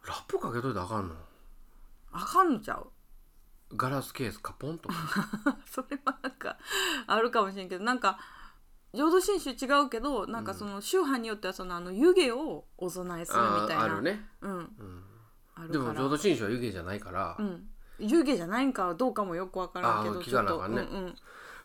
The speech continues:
Speaker 1: だってさ、
Speaker 2: うん。
Speaker 1: 粗末にしてない？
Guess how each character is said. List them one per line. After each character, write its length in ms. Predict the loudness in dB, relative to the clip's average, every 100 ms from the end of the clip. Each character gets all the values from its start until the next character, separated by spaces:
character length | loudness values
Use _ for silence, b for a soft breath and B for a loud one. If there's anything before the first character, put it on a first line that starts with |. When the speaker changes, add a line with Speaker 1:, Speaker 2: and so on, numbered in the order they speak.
| -8
Speaker 1:
だ 100 | -6
っ 60 |
て 120 | -4 -4
さ、 340 | -2 -4 -6 -14 -20 -18
Speaker 2:
う 20 | -16
ん。 100 | -6
Speaker 1:
粗 300 | 2 4 2
末 160 | 0
に 80 | 0
し 220 | 0 0
て 60 | -2
な 100 |
い？ 100 | -6